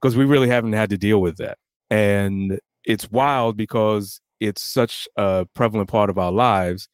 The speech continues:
But in my mind, my training has all come through living in Brooklyn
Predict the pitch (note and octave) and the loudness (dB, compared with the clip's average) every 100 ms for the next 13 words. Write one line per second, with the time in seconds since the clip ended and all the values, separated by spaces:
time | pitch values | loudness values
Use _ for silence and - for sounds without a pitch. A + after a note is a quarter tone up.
0 | _ _ A2 G#2+ G#2+ C#3+ D#3+ A#2+ G#2 G2 | _ _ -2 0 2 2 2 2 0 0
1 | G2+ G2 A2+ A#2+ C#3+ - A#2+ A2 G#2 G2 | -4 -10 -6 -2 -2 0 0 0 -2 0
2 | A2 A2 G#2+ G#2 - A2 G#2+ G2 G#2 G2+ | 2 2 0 -4 -2 -2 -2 -2 0 2
3 | G2 G2 - A#2+ A2+ A2 G2+ F#2 A#2 G#2 | 2 0 0 2 2 4 2 2 0 0
4 | F#2+ F#2+ | -2 -2